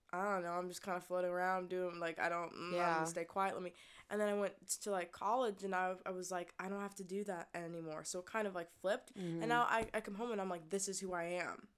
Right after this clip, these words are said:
Speaker 1: you
Speaker 2: Yeah.
Speaker 1: know? And, like, I wanna know who everyone else is, too, and it's such a time thing, because, like, you're growing and evolving for four years, and you don't really see or stay connected, mostly,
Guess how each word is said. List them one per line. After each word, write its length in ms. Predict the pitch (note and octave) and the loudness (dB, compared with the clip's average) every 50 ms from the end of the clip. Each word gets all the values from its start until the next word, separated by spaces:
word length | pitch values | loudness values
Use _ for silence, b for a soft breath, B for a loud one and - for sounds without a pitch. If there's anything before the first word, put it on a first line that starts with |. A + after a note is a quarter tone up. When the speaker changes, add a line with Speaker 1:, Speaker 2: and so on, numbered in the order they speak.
| _ _ | _ _
Speaker 1:
you 100 | - E3+ | -2 0
Speaker 2:
Yeah. 100 | E3 D#3+ | 2 4
Speaker 1:
know? 300 | E3 E3 D#3+ D#3+ D#3+ E3 B B B B B - | 4 4 2 0 -2 -4 B B B B B 0
And, 120 | G#3 G#3+ | 2 4
like, 240 | G3 F#3+ F#3+ G3 - | 4 2 2 2 2
I 80 | - G3 | 0 2
wanna 220 | F#3 G3 G#3 G3+ | 4 4 2 4
know 120 | G3 G3 F#3+ | 4 2 2
who 160 | F#3+ F#3+ F#3 - | 2 0 -2 0
everyone 320 | F3+ F#3+ F3+ F#3 G3 F#3 - | -2 -2 0 -2 -2 -2 0
else 260 | - F3 F#3+ - - | 0 0 0 0 -2
is, 160 | F3 E3+ - | -4 -4 -4
too, 280 | - - F#3+ F3+ E3+ - | -4 -2 -2 -2 -2 -2
and 120 | - F#3 | -2 -4
it's 140 | F#3+ F#3+ - | -4 -2 0
such 200 | - A3 A3 - | 0 0 0 -2
a 20 | G3 | -6
time 420 | - - - F#3 F#3 F#3+ G3 G#3+ | -8 -6 -4 0 0 0 0 -2
thing, 240 | G3+ - E3+ E3+ E3 | -2 -4 -4 -4 -6
because, 300 | E3+ F3 - F#3+ F3+ - | -8 -10 -8 -6 -4 -2
like, 200 | F3+ E3+ E3+ B B B B B B | -2 -2 -2 B B B B B B
you're 160 | - F#3+ G3+ F#3+ | 0 2 2 2
growing 500 | F3+ F3 F3+ F#3+ F#3 F#3 G3 G#3+ G#3+ G#3+ | 2 0 2 4 4 4 4 2 2 2
and 180 | G3+ F#3+ - - - | 0 0 0 -4 -4
evolving 760 | - F3+ F3 - F3 F3 F3+ F#3+ F#3 F3 E3 D#3+ D#3+ E3+ F3 - | -6 -6 -4 -2 0 2 4 4 2 2 0 -2 -2 -4 -8 -10
for 100 | - F#3 | -10 -10
four 260 | F3 - - F3 E3+ | -6 -4 -2 0 0
years, 420 | E3 D#3+ D#3 D3+ C#3+ C3+ D#3 F3 F3+ | 0 0 0 0 0 0 0 -2 -4
and 120 | F3 F3 | -6 -6
you 60 | E3+ | -4
don't 160 | E3+ F#3+ - - | -2 -2 -2 -2
really 180 | F3+ F3 E3+ | -2 -2 -2
see 420 | E3 - - - F#3 F3+ F3+ F3 - | -4 -4 -6 -4 -4 -4 -4 -4 -4
or 140 | - F3+ | -4 -6
stay 360 | E3+ - - F3 E3 E3 E3 - - | -6 -4 -4 -2 -2 -2 -4 -6 -8
connected, 520 | - F#3+ F3 F3+ F3+ - - F3 F3 F3+ F#3+ | -6 -4 -4 -4 -4 -4 -4 -6 -6 -4 -4
mostly, 500 | G3 F3+ E3 - - - D#3+ D#3+ - - | -4 -4 -4 -4 -6 -6 -6 -6 -6 -8